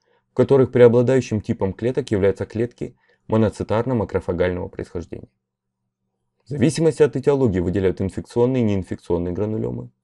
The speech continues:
и гранулёмы неустановленной этиологии. По патогенезу иммунные и неиммунные,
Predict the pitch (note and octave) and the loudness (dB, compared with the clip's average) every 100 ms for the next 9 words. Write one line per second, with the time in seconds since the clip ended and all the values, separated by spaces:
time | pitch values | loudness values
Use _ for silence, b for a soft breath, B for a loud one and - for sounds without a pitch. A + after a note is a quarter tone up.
0 | _ _ - C#3 C#3+ C3+ G#2+ G#2+ A#2+ G#2+ | _ _ -6 2 4 4 4 4 2 -2
1 | - F2 F2 F2+ F2+ F2+ - - - - | -4 -4 -4 -4 -8 -10 -8 -8 -8 -14
2 | - _ _ _ b b - B2+ C#3+ C#3 | -20 _ _ _ b b 0 2 2 0
3 | B2 C#3+ B2+ E2 - _ _ _ - A#2+ | 0 2 0 -2 -6 _ _ _ 2 4
4 | B2+ A2 F2+ F2 - F#2+ F#2 F2 F2 F2+ | 4 4 0 -2 -2 -2 -2 -2 -4 -6
5 | G#2 B2+ C3+ | -6 -8 -12